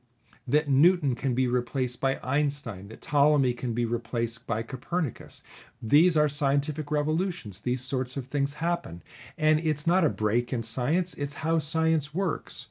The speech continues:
So it's not to say that the people who believe Newton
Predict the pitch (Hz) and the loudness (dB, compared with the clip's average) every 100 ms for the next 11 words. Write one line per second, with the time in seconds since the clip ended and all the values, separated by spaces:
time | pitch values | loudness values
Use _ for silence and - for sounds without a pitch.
0 | _ - - _ _ _ _ - - - | _ -20 -20 _ _ _ _ -14 -8 4
1 | 160 151 139 - - - _ _ _ _ | 6 6 4 -8 -20 -20 _ _ _ _
2 | _ _ _ _ _ _ - 156 175 196 | _ _ _ _ _ _ 0 2 4 4
3 | 208 156 170 165 139 123 - 160 151 120 | 2 -2 2 2 2 -2 -2 -2 0 -4
4 | 147 135 123 113 - 127 120 131 110 110 | 0 0 0 -4 -4 0 2 2 2 0
5 | 131 156 107 92 | 2 0 -4 -12